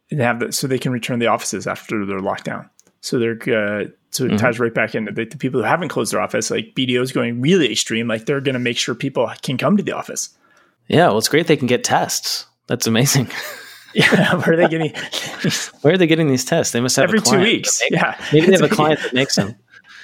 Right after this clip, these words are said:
Speaker 2: That's all I can think. Okay, last stat here is, um, the question is, have you changed your communication strategy since the start of the pandemic?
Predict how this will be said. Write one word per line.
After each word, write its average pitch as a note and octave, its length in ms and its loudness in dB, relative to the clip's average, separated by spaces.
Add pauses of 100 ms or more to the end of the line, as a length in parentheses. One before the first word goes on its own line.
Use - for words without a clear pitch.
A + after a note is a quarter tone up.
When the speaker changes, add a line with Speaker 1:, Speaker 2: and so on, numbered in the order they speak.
(200)
Speaker 2:
That's A#2+ 160 -2
all C3 80 6
I A#2 80 2
can A2 100 -4
think. F#2+ 320 -6 (340)
Okay, C#3 200 4
last C#3 300 4
stat A2+ 300 4
here A2 440 2 (200)
is, A2 380 2
um, G2+ 480 0
the A2+ 60 -6
question C3 360 0
is, G#2 200 0
have C#3 280 2
you C3+ 100 4
changed B2+ 500 0
your A2+ 80 0
communication A2+ 800 0
strategy G2+ 540 0
since - 320 -2
the A2+ 80 -6
start A2+ 240 0
of G2+ 80 -2
the G#2+ 100 0
pandemic? F#2+ 760 -2